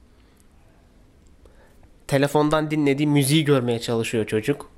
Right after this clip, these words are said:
Şarkının adından bir çıkarım yapıyor. Yabancı müzik mi dinliyor, yerli mi dinliyor? Ya da böyle kız şey mi böyle, kimsenin dinlemediği grupları dinleyen butik mekan kızlarından mı? Böyle kendini özel mi hissetmek istiyor?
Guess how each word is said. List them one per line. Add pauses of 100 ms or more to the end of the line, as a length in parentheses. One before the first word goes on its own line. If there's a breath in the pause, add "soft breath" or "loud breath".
Şarkının
adından
bir
çıkarım
yapıyor.
Yabancı
müzik
mi
dinliyor,
yerli
mi
dinliyor? (1500 soft breath)
Ya
da
böyle
kız
şey
mi
böyle,
kimsenin
dinlemediği
grupları
dinleyen
butik
mekan
kızlarından
mı?
Böyle
kendini
özel
mi
hissetmek
istiyor?